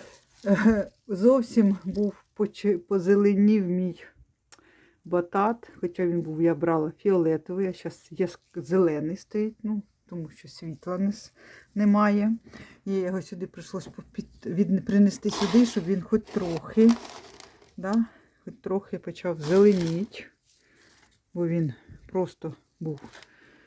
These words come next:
став аж білий від недостатньо квітня. Ну, а от мої різдвяники, як ви бачите, квітнуть різні.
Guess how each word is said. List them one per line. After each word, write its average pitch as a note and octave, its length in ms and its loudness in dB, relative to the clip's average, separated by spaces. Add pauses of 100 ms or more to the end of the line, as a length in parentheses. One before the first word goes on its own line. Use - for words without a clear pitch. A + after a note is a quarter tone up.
(160)
став - 420 -8 (280)
аж E3 360 -14
білий E3+ 640 0 (280)
від G3+ 120 -6
недостатньо G3+ 880 -4 (120)
квітня. G3 400 -8 (480)
Ну, D#4+ 260 0
а A#3+ 240 4
от B3 160 -8 (120)
мої G#3 380 0 (920)
різдвяники, F3+ 680 -4
як D3 160 -12
ви D3+ 60 -14
бачите, D#3 580 -10 (520)
квітнуть C#3 560 -12
різні. F4 540 -6